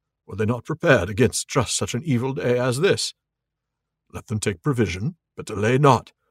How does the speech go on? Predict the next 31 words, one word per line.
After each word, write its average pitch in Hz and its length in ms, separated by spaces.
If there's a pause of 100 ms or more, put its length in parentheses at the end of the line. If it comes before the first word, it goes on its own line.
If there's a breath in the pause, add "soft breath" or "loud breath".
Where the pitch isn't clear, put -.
(340)
nor 87 200
burden 110 320
themselves - 420
with - 100
treasures, - 420
great 107 340
or 104 240
small. - 480 (280)
It 104 140
is 101 140
their 120 140
lives 110 540
that 104 140
are - 160
at - 100
stake." - 500 (1040)
"This 107 200
counsel 117 500
seems 110 280
good 120 180
to 107 60
me 98 120
now," 90 520
said 95 220
Theoden. 101 400 (420)
"Let 123 160
all 175 160
my 160 160
folk 139 320
get 131 140
ready. 113 320